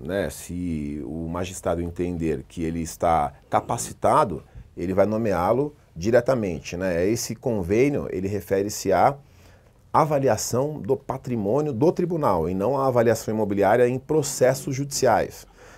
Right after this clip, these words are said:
Eventualmente, o Cresce recebe, né, alguns pedidos de nomeação de corretores ou de indicação de corretores. Nós automaticamente,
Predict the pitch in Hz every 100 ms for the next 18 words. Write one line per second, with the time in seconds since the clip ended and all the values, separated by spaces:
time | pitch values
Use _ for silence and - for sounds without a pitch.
0 | - 113 123 135 143 113 123 - 113 117
1 | 135 - 143 - - 160 - 131 131 95
2 | 71 65 85 110 98 120 - - 139 110
3 | 143 127 123 131 131 131 110 - 131 135
4 | 143 139 123 - 127 120 107 120 135 107
5 | 107 120 117 143 143 143 123 135 131 135
6 | 135 135 120 101 - - - - - -
7 | 107 117 120 123 117 110 - 113 101 110
8 | - 135